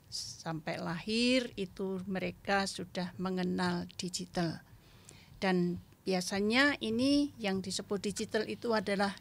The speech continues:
generasi Z dan generasi alpha. Z itu lahir kira-kira sembilan lima sampai dua ribu sepuluh dan, eh, generasi alpha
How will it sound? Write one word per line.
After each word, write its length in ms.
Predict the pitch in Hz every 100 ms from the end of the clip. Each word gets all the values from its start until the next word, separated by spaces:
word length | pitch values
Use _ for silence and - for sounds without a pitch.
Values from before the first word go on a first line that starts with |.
| -
generasi 600 | 208 190 180 185 180 202
Z 400 | 180 - 240 254 - - - - -
dan 180 | 202 202
generasi 640 | 196 190 180 180 180 190 190
alpha. 640 | 185 175 190 185 160 160 - - - - - -
Z 320 | - - 233 233 -
itu 720 | - 208 - 254 262 269 262 262 -
lahir 640 | - 190 185 214 233 233 - - - - -
kira-kira 640 | - - 185 180 202 202 196
sembilan 320 | 208 196 196
lima 280 | 196 202 214 233
sampai 480 | - 196 190 190 190
dua 160 | 190
ribu 240 | 190 180 190
sepuluh 480 | - - 214 269 427 - - - - - - -
dan, 560 | 202 202 196 190 190 - - -
eh, 420 | 196 190 180 175 170 165 -
generasi 440 | 202 202 190 190 -
alpha 680 | 196 185 - 214 226 240